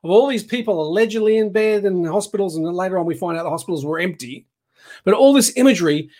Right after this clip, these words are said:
and on social and in the media, that contributes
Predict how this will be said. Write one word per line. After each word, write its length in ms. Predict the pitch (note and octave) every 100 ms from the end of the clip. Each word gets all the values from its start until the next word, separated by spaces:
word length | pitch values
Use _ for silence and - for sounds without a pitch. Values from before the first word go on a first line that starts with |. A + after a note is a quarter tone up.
| -
and 140 | F3
on 160 | A#3 A#3
social 540 | - A#3 A#3 A3 D3
and 120 | F3
in 120 | A#3 A#3
the 60 |
media, 500 | A3+ A3+ G3+ C3+ G2+ _ _ _ _ _ _ _ _ _ _
that 480 | C#3+ D3+ E3 F#3+ - - _ _ _ _ _ _ _ _ _ _
contributes 920 | F3+ - C#4+ A3 D3+ D3+ - -